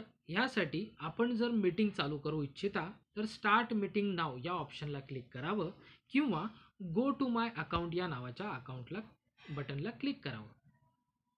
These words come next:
आता आपलं अकाउंट आपल्या Zoom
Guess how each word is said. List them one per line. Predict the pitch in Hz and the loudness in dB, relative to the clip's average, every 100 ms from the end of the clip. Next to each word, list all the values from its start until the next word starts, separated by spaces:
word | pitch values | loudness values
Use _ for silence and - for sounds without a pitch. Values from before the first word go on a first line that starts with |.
| _ _ _ _ _ _ _ _ _ _ 719 719 719 719 719 740 _ _ _ _ _ _ _ _ _ _ _ _ _ _ _ _ _ _ _ - | _ _ _ _ _ _ _ _ _ _ _ _ _ _ _ _ _ _ _ _ _ _ _ _ _ _ _ _ _ _ _ _ _ _ _ -12
आता | 170 269 220 - _ - _ _ | -2 2 2 -2 _ -20 _ _
आपलं | 175 185 - 240 262 | -4 -4 -4 -6 -4
अकाउंट | - - 208 165 180 - _ _ | -4 0 2 2 -2 -8 _ _
आपल्या | 160 165 208 220 | -6 -4 0 0
Zoom | 202 135 120 143 220 262 | 0 -4 -6 2 2 2